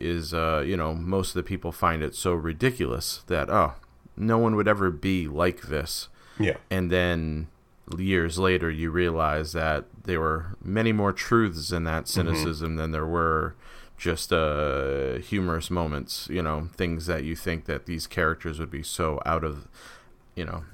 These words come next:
Speaker 1: I always think of, uh, you know, General Ripper in terms of that, where, like, no one would be that ridiculous or over the top about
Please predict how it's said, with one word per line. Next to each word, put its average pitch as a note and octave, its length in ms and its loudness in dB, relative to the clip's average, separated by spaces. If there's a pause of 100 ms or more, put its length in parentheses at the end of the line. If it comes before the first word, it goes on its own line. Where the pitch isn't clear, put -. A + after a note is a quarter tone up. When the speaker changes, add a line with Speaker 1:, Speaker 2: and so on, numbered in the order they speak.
Speaker 1:
I F#2 140 -2
always F2 240 2
think E2+ 280 -4
of, D#2+ 180 0
uh, D#2 440 0 (560)
you F2 80 -6
know, D#2 160 -4
General F2 380 0
Ripper E2 480 2 (420)
in F2 220 0
terms D#2+ 340 -2
of D#2 120 -4
that, D#2+ 360 2
where, D#2+ 240 2
like, D#2 260 -2
no G2+ 140 4
one G2+ 180 4
would E2 120 0
be E2+ 120 0
that F2+ 240 2
ridiculous D#2+ 600 -2
or E2+ 100 2
over D#2 180 -2
the D2+ 120 -6
top E2+ 360 0
about D#2+ 580 0